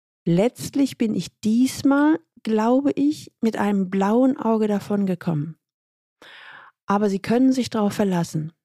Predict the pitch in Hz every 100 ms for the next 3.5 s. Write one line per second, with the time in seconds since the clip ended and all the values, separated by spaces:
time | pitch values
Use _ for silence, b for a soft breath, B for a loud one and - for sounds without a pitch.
0 | _ _ - 175 165 208 247 254 254 247
1 | - - 170 - 185 175 180 160 165 _
2 | - 175 175 180 180 - _ - - -
3 | - - - -